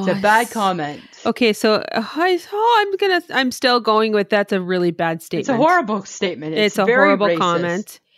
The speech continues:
Speaker 2: It's
Speaker 1: Yeah.
Speaker 2: horrible. And it
Speaker 1: Right?
Speaker 2: groups a whole whack of people into one little thing, and that's not fair.
Speaker 1: Right.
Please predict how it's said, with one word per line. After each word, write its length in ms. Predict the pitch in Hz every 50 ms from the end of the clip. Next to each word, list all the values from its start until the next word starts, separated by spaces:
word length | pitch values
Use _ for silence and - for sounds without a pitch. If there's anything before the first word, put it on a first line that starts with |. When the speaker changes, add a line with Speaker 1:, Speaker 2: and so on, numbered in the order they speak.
| _ _ _
Speaker 2:
It's 220 | - 196 196 156 -
Speaker 1:
Yeah. 60 | -
Speaker 2:
horrible. 720 | - 254 247 247 226 214 185 190 170 165 180 226 294 - _ _ _ _ -
And 160 | - 226 226
it 40 | 233
Speaker 1:
Right? 100 | 226 -
Speaker 2:
groups 300 | 202 220 247 262 214 -
a 120 | 262 226 214
whole 600 | 196 233 247 262 277 277 277 277 262 262 254 233
whack 280 | 214 240 240 240 247 -
of 100 | 226 -
people 440 | - 240 233 220 - 202 190 196 196
into 220 | 196 196 - - 196
one 280 | 190 214 214 220 220
little 220 | 220 214 208 190 190
thing, 280 | _ - 196 185 185
and 120 | 190 202 202
that's 240 | 196 196 185 -
not 200 | - 196 190 185
fair. 360 | - - 165 135 - - 185 226
Speaker 1:
Right. 100 | 240 220